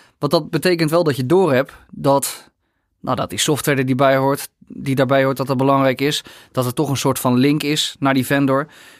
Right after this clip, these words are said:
Dus ja, als die vraag wordt gesteld, dan is het, ja, het is goed om daarover na te denken. Ehm,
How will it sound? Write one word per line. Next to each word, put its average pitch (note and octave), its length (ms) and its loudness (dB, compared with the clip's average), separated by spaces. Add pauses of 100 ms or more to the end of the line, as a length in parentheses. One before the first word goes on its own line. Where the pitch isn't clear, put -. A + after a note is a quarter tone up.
Dus - 460 0 (220)
ja, D#3+ 120 0
als G#2+ 140 0
die C#3 100 -2
vraag E3 240 0
wordt - 140 -2
gesteld, E3+ 520 -2 (280)
dan D#3 120 -2
is C#3+ 60 -2
het, D3 100 -6 (120)
ja, E3 100 0
het C3+ 100 -2
is C#3+ 80 -2
goed G3 160 -2
om F3+ 80 0
daarover D#3 300 2
na D3+ 140 0
te B2+ 100 -6
denken. A2 360 -4 (760)
Ehm, E3+ 420 2